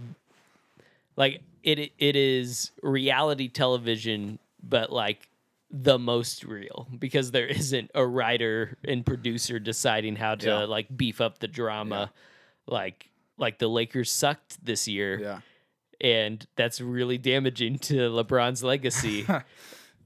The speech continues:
Speaker 1: Like,
Speaker 2: Yeah.
Speaker 1: part of the, his legacy was like, "Look, it doesn't matter what team he was on.
Speaker 2: Yeah.
Speaker 1: He's, he goes to the finals every single year."
Speaker 2: Yeah.
Speaker 1: And then he <laughs> went to the Lakers
Speaker 2: Yeah. <laughs>
Speaker 1: <laughs> and missed the playoffs entirely.
Speaker 2: Yeah.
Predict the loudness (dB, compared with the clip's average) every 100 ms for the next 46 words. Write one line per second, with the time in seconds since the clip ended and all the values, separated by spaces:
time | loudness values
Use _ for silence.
0 | -4 -2 0 0 4 4 4 0 -2 -2
1 | -2 0 0 0 -2 -2 0 0 -2 0
2 | 0 0 -2 0 0 2 0 0 0 -2
3 | -4 -4 -2 -2 0 0 -2 -4 -8 -12
4 | -8 -2 -2 -2 -8 -12 -10 2 2 2
5 | -2 -4 -2 -2 -2 -4 -8 _ _ 0
6 | 0 0 -4 -4 -2 -2 -2 -2 -4 -4
7 | -6 -4 -2 -4 -4 0 0 0 -6 -14
8 | -14 -14 -14 -14 -8 -2 0 0 -2 0
9 | -2 -2 -6 -4 0 0 2 2 4 4
10 | 4 2 4 4 4 4 2 4 4 2
11 | -6 2 4 4 2 -2 0 2 2 0
12 | -2 -4 -4